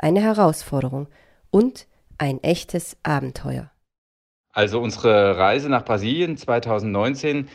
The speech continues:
Speaker 2: äh, das war so ein richtiges Abenteuer, weil anders als bei anderen Dokumentarfilmen wusste man noch gar nicht richtig, was einen da erwartet. Also ich konnte gar nicht viel vorher recherchieren. Das war so,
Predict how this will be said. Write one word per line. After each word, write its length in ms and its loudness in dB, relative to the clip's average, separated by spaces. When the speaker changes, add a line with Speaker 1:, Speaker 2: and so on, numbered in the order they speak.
Speaker 2:
äh, 240 2
das 180 -2
war 220 4
so 80 -4
ein 320 -2
richtiges 480 -2
Abenteuer, 640 2
weil 480 2
anders 320 0
als 160 -4
bei 100 0
anderen 300 2
Dokumentarfilmen 1040 0
wusste 320 2
man 160 4
noch 160 0
gar 200 4
nicht 240 -4
richtig, 480 -4
was 180 0
einen 160 0
da 100 4
erwartet. 460 0
Also 220 -2
ich 160 -10
konnte 240 0
gar 160 2
nicht 180 -4
viel 340 -2
vorher 440 2
recherchieren. 600 -2
Das 140 -6
war 160 0
so, 300 0